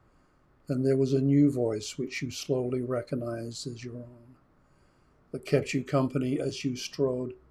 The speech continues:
deeper and deeper into the world, determined to do the only thing you could do, determined to save the only life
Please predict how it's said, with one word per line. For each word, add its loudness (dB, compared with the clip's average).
deeper 0
and -4
deeper 0
into 0
the 4
world, 2
determined 4
to 2
do 6
the 4
only 6
thing 2
you 4
could -6
do, -8
determined 4
to 0
save 0
the -4
only -4
life -10